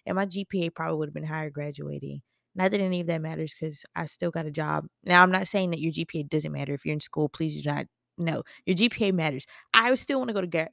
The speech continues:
grad school, so I need to have good G P A for my transcript, but I think I could have made that sacrifice and things could have been a lot different, you know, or dropped my minor a lot sooner, a lot of things.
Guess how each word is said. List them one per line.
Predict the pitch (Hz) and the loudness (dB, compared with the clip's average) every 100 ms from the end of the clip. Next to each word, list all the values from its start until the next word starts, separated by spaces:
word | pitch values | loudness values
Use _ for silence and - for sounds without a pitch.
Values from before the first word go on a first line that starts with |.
| 170 | -2
grad | 170 180 - | 0 0 -4
school, | - 226 226 | -10 -8 -6
so | 202 | -6
I | 185 196 | -6 -6
need | 214 202 | -6 -6
to | 180 | -6
have | 160 151 | -6 -2
good | 170 156 | -4 -4
G | 143 170 | -12 -14
P | - 165 | -12 -12
A | 160 | -8
for | 156 | -6
my | 143 | -6
transcript, | - 196 175 - 147 139 - - - - _ 170 | -4 -4 -4 -6 -10 -10 -10 -20 -20 -20 _ -2
but | 160 208 180 165 160 - - - - - _ _ _ _ _ _ _ _ _ _ _ _ _ _ _ - | 4 6 6 2 -6 -10 -8 -6 -6 -12 _ _ _ _ _ _ _ _ _ _ _ _ _ _ _ -10
I | 170 | -8
think | - 175 165 | -6 -6 -6
I | |
could | 156 156 | -8 -8
have | 151 | -8
made | 151 71 - | -8 -8 -8
that | 76 - | -10 -8
sacrifice | - - - 165 160 147 | -10 -14 -16 -14 -14 -14
and | 185 | -14
things | - 233 233 | -12 -12 -12
could | - 247 | -10 -10
have | 247 | -10
been | 285 | -12
a | 269 | -10
lot | 262 240 | -10 -8
different, | 285 - 208 190 - | -10 -10 -12 -12 -12
you | 180 208 | -10 -8
know, | 254 262 | -8 0
or | 190 175 | 2 2
dropped | 151 185 202 | 2 2 4
my | 185 | 2
minor | 180 196 175 | 2 0 -2
a | 160 | -4
lot | 160 | -4
sooner, | - 180 160 | -6 -4 -2
a | 175 | -2
lot | 240 | -2
of | 254 | -4
things. | 202 156 156 | -6 -6 -8